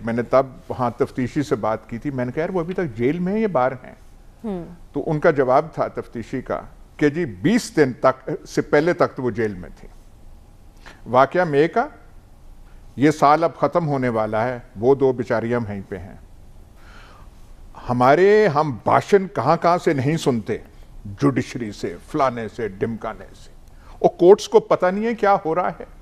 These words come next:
Speaker 1: कुछ एक्शन नहीं ले सकते।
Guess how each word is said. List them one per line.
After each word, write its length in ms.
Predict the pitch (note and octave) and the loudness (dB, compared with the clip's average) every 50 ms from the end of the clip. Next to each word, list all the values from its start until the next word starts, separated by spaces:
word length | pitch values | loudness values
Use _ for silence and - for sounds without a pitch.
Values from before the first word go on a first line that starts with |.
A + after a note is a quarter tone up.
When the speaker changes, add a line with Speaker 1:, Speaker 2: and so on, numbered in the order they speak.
| - - - - - - - - - - - - - - - - - - - - - - - - - - - | -20 -20 -20 -20 -20 -20 -20 -20 -20 -20 -20 -20 -20 -20 -20 -20 -20 -20 -20 -20 -20 -20 -20 -20 -20 -6 4
Speaker 1:
कुछ 200 | F#3+ G3 - - | 4 4 4 4
एक्शन 340 | - D#3+ E3+ - - - F#3+ | -2 -4 -4 -4 -4 -4 -2
नहीं 200 | F#3+ G3+ G3+ A3+ | 0 0 0 0
ले 180 | G#3+ G3+ G3+ G3+ | 4 4 4 4
सकते। 400 | G3+ A3 G3 - - - B3+ | 4 -2 -8 -8 -10 -12 -12